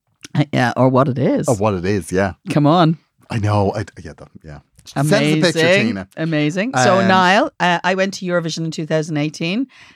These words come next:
Speaker 1: Went as a straight man, <laughs> came back as a gay one. Winky face emoji. <laughs>
Speaker 2: I think you'll find you were gay before you went.
Speaker 1: No,
Speaker 2: No.
Speaker 1: I suspect.
Speaker 2: Yeah.
Speaker 1: Yeah.
Speaker 2: I think, I think booking the tickets. <laughs>
Speaker 1: Your first indicator?
Speaker 2: Yeah.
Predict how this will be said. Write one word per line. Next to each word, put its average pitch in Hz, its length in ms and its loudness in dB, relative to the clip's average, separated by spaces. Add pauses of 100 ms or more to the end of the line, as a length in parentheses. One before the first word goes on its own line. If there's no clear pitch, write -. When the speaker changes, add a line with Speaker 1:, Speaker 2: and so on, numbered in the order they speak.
(140)
Speaker 1:
Went 170 260 0
as 151 100 -8
a 165 60 -8
straight 185 340 0
man, 196 260 2
<laughs> - 120 -4
came 202 240 2
back - 320 0
as - 180 -4
a 247 80 2
gay - 560 -2 (320)
one. 247 140 0 (500)
Winky 277 400 2
face 285 300 -2
emoji. 247 640 0
<laughs> - 960 -2
Speaker 2:
I 120 60 0
think 135 260 0
you'll 127 140 2
find 110 260 -2
you 98 80 -6
were 101 100 -4
gay 101 200 -4
before 95 340 -6
you 95 100 -4
went. - 180 -4 (240)
Speaker 1:
No, 523 80 2
Speaker 2:
No. 494 40 0
Speaker 1:
I 466 140 4
suspect. 294 680 -2
Speaker 2:
Yeah. 117 120 0
Speaker 1:
Yeah. 262 240 2
Speaker 2:
I - 80 4
think, 165 360 2
I 147 120 4
think 190 400 0 (340)
booking 175 360 4
the 160 120 4
tickets. - 540 0 (500)
<laughs> - 400 -18
Speaker 1:
Your 220 240 0
first 226 320 0
indicator? 196 500 0
Speaker 2:
Yeah. 143 220 2